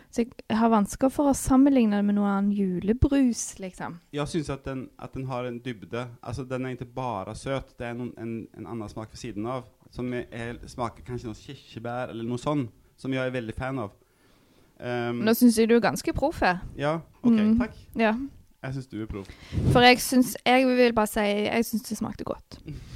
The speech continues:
Speaker 1: Jeg vet ikke om jeg kan si noe mer enn det.
Speaker 2: Nei, men det er jo bra.
Speaker 1: Ja.
Speaker 2: Det er det man er ute efter.
Speaker 1: Ja.
Speaker 2: Og så vil jeg si, vi har jo, eh, vi har jo, eh, hatt et helt eventyr med, eller framfor alt jeg da, har vært og letet etter denne brusen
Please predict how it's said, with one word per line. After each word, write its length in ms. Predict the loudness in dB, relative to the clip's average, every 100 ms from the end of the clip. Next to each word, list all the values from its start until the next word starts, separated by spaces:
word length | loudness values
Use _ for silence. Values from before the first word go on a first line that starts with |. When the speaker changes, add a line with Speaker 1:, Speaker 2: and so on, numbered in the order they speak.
| -12 -14 -20 -20 -16 2
Speaker 1:
Jeg 80 | 8
vet 180 | 8 8
ikke 80 | 6
om 80 | 6
jeg 100 | 6
kan 180 | 2 4
si 220 | 2 2
noe 120 | 2
mer 240 | 0 -2
enn 80 | -2
det. 180 | -4 -8 -10
Speaker 2:
Nei, 220 | -10 -10 -12 -14
men 80 | -6
det 80 | -4
er 40 |
jo 40 | -2
bra. 120 | -4 -4 -8 -2
Speaker 1:
Ja. 180 | 0 0
Speaker 2:
Det 120 | -2
er 20 |
det 120 | -2 -2
man 100 | -2
er 60 |
ute 80 | -2
efter. 240 | -6 -8 -10 -14 -4
Speaker 1:
Ja. 220 | 0 0 -4 -18 -20
Speaker 2:
Og 100 | -12
så 60 |
vil 80 | -10
jeg 60 | -4
si, 120 | -2 0
vi 100 | 2
har 140 | 4
jo, 200 | 6 6 2 -4 -20 _
eh, 360 | -6 -2 -2 -4 -8 -8
vi 100 | -2
har 120 | 2
jo, 140 | 0 -2 _ _ _ -16
eh, 300 | -10 -10 -10 -12
hatt 240 | -12 -10 -8
et 80 | -8
helt 160 | -8 -6
eventyr 500 | -6 -6 -6 -4 -2
med, 260 | -2 -4 -6
eller 240 | -6 -8 -10 -8
framfor 280 | -8 -6 -6
alt 100 | -2
jeg 180 | -2
da, 120 | -2 -4
har 120 | -4
vært 120 | -6
og 60 | -4
letet 160 | -2 0
etter 160 | 0 0
denne 140 | -4
brusen 340 | -4 -6 -6